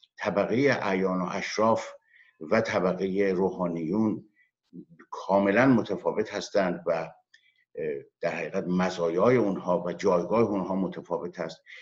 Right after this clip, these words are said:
یا در انقلاب فرانسه که همچنین اکثریت بزرگ مردم در حقیقت فاقد همه امکانات بودند، در حالی که اقلیتی که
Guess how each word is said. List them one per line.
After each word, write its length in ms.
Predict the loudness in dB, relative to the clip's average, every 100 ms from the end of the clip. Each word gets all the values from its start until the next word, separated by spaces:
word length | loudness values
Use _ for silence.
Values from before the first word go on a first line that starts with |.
| -2
یا 180 | 2 6
در 180 | 6
انقلاب 420 | 6 4 4 4 2
فرانسه 560 | 0 0 -2 -4 -6
که 380 | -4 -2 -2 -4 -14 -6
همچنین 600 | -4 -2 0 0 0 -4
اکثریت 680 | -8 0 0 2 -2 -2 0 0 0 -4
بزرگ 440 | -4 2 4 4 4
مردم 720 | 2 0 -2 0 0 0 -4 _ _ _ _ _ -2
در 160 | -2
حقیقت 360 | 0 -2 0 -2
فاقد 460 | 2 4 4 4
همه 440 | -2 -2 0 0 0
امکانات 500 | -2 -2 0 0 0
بودند، 420 | -2 0 2 0 -6 _ _ _
در 180 | 0 2
حالی 200 | 2 2
که 320 | -2 -2 -2
اقلیتی 640 | -2 -2 -4 -4 -6 -6 -8
که 420 | -2 0 -2